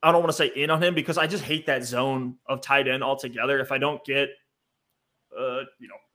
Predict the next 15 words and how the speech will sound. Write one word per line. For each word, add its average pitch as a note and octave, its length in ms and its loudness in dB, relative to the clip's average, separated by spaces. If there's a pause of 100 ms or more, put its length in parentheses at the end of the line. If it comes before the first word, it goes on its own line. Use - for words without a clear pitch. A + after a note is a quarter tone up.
Kelce, C#3+ 720 -2 (1000)
Waller, C#3 640 4
Andrews C#3 1000 -2
at C#3 260 2
value, C#3 580 -2 (180)
I'm C#3+ 120 -8
probably C#3 260 0
just C#3 140 -6
gonna C3+ 120 -4
wait B2+ 280 0
and C3 100 -10
get C#3 220 2
an C3+ 100 -4
Albert C3+ 400 0
O, C3 460 0